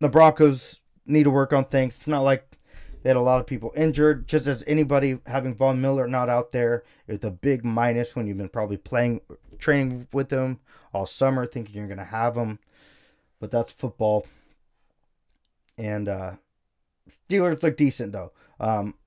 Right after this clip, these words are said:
I've always liked Connor, uh, but we'll go through with that. Uh, Buccaneers, thirty-one, Panthers,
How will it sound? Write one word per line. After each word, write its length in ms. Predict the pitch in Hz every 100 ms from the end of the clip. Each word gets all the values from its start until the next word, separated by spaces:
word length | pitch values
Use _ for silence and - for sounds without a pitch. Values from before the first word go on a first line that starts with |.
| _ _
I've 120 | 120 127
always 260 | 123 117
liked 180 | 120 98
Connor, 460 | - 117 107 107 - _ _ _ -
uh, 160 | 101
but 180 | 90 78
we'll 140 | 104 104
go 240 | 104 101
through 280 | - 104 95
with 160 | 90
that. 300 | 95 92 87 _ _ _ -
Uh, 160 | 110
Buccaneers, 880 | 107 135 - 135 135 127 123 117 - _ _ _ _ _ _ -
thirty-one, 840 | - 127 113 113 113 107 104 95 87 _
Panthers, 880 | - 117 110 90 92 90 87 -